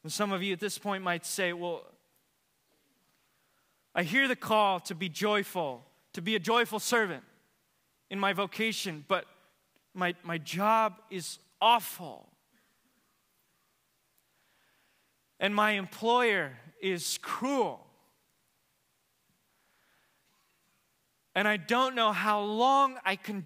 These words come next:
do this." My capacity for doing this, for being a faithful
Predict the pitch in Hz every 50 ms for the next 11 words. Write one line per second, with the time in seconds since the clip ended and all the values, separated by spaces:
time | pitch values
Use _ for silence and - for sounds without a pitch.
0 | 143 - - 208 233 220 156 151 127 101 - - - - - - - - - _
1 | _ _ _ _ _ _ _ _ _ _ _ _ _ _ _ - - _ _ _
2 | _ _ _ _ - 196 214 214 - - 214 - - - - 240 247 269 254 -
3 | - - - 233 220 180 175 151 139 120 - - - 196 190 165 151 202 202 190
4 | 185 175 170 156 147 127 - - - - 190 180 151 202 226 220 208 180 - -
5 | - - 233 233 233 214 - - - 226 208 185 165